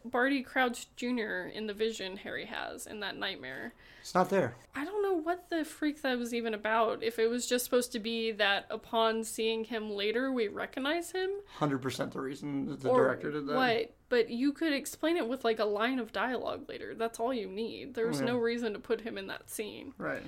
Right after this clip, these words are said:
Speaker 1: And, like, that's David Tennant. You're paying a lot of money to have him crouch next to a chair.
Speaker 2: Yeah.
Speaker 1: So, I don't know.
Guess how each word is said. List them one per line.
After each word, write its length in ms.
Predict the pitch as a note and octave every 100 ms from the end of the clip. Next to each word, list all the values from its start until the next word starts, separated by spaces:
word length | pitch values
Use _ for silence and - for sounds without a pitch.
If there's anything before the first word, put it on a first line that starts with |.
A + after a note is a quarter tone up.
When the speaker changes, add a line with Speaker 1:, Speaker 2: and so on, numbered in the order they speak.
| -
Speaker 1:
And, 120 | A#3
like, 200 | G3+ G3+
that's 200 | C#4 -
David 460 | - C4 A#3 G#3
Tennant. 340 | - C4+ A#3+ B2
You're 140 | A3
paying 280 | A#3+ C#4+ C4
a 20 |
lot 220 | A3 G#3+ A3+
of 40 |
money 260 | G#3+ A#3+ A3
to 60 |
have 260 | G#3 A3 G#3
him 220 | A3+ A3
crouch 380 | - A3+ A3+ -
next 240 | A3 -
to 120 | - G#3
a 60 |
chair. 460 | F3+ - A3+ G3+ G#3+ -
Speaker 2:
Yeah. 280 | - C#3 C3 - -
Speaker 1:
So, 420 | - G#3+ G3 F3+
I 140 | - G#3+
don't 100 | G#3+
know. 260 | G3 G#3